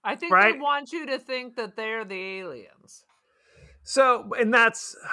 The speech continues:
Speaker 2: <sighs> the
Speaker 1: The
Speaker 2: moment they
Speaker 1: scarfs or something.
Speaker 2: The <laughs> scavs, as in scavengers, which
Speaker 1: Oh.
Speaker 2: the aliens refer to them as scavengers, but they also res-, refer to themselves. Like, "We're, we're scavs, by the way."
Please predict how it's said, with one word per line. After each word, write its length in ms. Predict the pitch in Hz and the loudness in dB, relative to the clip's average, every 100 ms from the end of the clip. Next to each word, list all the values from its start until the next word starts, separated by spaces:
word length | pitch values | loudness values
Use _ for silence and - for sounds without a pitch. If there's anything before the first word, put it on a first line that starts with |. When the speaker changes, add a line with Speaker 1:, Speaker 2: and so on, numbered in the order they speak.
| - | -4
Speaker 2:
<sighs> 320 | - - - - | -4 -6 -6 -2
the 80 | |
Speaker 1:
The 60 | 233 | 4
Speaker 2:
moment 400 | 302 370 392 349 | 6 4 2 2
they 60 | 254 | 4
Speaker 1:
scarfs 840 | 233 233 220 180 160 - - - | 6 6 4 2 -4 -12 -18 -12
or 260 | 202 175 165 | -8 -8 -8
something. 720 | - 175 151 156 135 139 160 _ | -8 -10 -10 -14 -14 -16 -20 _
Speaker 2:
The 400 | - 214 220 175 | 2 4 4 2
<laughs> 1400 | - - - - - - - _ _ _ _ _ - - - | -4 -12 -16 -18 -18 -20 -20 _ _ _ _ _ -20 -18 -14
scavs, 880 | - - 233 226 180 123 113 - - - | -10 0 4 6 6 2 -2 -14 -8 0
as 220 | 175 170 | 0 0
in 220 | 170 160 - | -6 -10 -14
scavengers, 1300 | - - - 220 202 160 135 120 107 78 - - - _ _ _ 165 190 | -14 -8 2 4 6 2 -6 -12 -14 -14 -16 -16 -18 _ _ _ -2 4
which 300 | 294 247 - | 4 2 -8
Speaker 1:
Oh. 80 | - - | -18 -8
Speaker 2:
the 180 | 180 247 | -2 2
aliens 600 | 233 370 403 370 311 202 | 6 6 6 4 0 2
refer 440 | 247 - 254 247 226 | 2 4 6 6 6
to 80 | |
them 260 | 196 208 196 | 4 2 4
as 200 | 185 175 | 2 0
scavengers, 680 | - 202 180 170 170 180 170 | 2 6 6 4 -2 -4 -4
but 140 | 240 | 0
they 60 | 269 | 4
also 300 | 277 302 311 | 4 4 0
res-, 220 | 269 - | 0 -2
refer 340 | - - 285 285 | -8 -2 2 2
to 80 | |
themselves. 460 | 277 269 330 381 170 | 0 -6 0 2 2
Like, 120 | 160 | -2
"We're, 260 | 170 196 214 | 2 4 4
we're 140 | 208 | 2
scavs, 720 | 226 - 277 302 226 120 127 127 | 0 2 4 6 4 0 -6 0
by 180 | 143 | 0
the 120 | 131 123 | 0 -2
way." 400 | 120 139 151 | 0 2 2